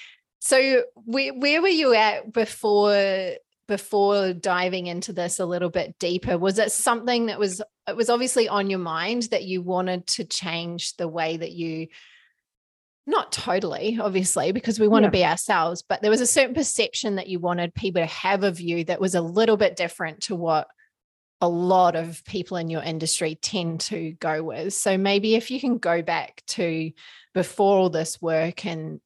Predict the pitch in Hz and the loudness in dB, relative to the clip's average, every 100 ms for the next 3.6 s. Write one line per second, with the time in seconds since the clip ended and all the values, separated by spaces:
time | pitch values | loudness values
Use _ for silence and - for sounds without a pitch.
0 | - 170 160 160 156 156 165 - - 165 | -8 -6 -4 -6 -8 -2 -2 -2 -8 -18
1 | - _ _ _ 185 202 202 185 - 208 | -18 _ _ _ 0 2 4 2 0 -2
2 | 170 156 _ - 185 175 220 185 156 156 | -4 -6 _ 0 0 0 0 -2 -2 -6
3 | 160 160 156 185 - - | -6 -4 -4 -2 -4 -6